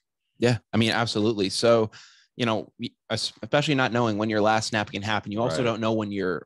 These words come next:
Speaker 1: first opportunity is really gonna be presented to you. And
Speaker 2: Right.
Speaker 1: that kinda came about this season. So you came in as a freshman this year. And are you eighteen, nineteen years old?
Speaker 2: Yeah.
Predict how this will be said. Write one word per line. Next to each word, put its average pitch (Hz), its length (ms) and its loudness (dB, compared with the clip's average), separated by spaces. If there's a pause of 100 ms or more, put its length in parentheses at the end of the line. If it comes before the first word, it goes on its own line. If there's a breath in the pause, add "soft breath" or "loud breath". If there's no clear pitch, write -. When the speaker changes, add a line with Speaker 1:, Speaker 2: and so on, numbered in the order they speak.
(140)
Speaker 1:
first 131 260 0
opportunity 107 680 -2 (100)
is 107 320 -4
really 113 180 2
gonna 104 140 -4
be 101 80 -6
presented 95 500 -12
to - 180 -12
you. - 200 -14
And 110 260 0
Speaker 2:
Right. 76 180 -10 (200 loud breath)
Speaker 1:
that 147 200 -2
kinda 160 180 0
came 143 160 0
about 117 280 0
this 107 220 -4
season. 98 240 -8
So 104 220 0
you 95 120 -4
came 147 240 -4
in 151 60 -2
as 139 180 -2
a 117 40 -8
freshman 98 500 -6
this 73 200 -10
year. 95 240 0
And 107 440 -2
are 113 100 4
you 120 340 0
eighteen, 127 380 -6
nineteen 120 380 -6
years 123 160 -8
old? 127 260 -4
Speaker 2:
Yeah. - 140 -4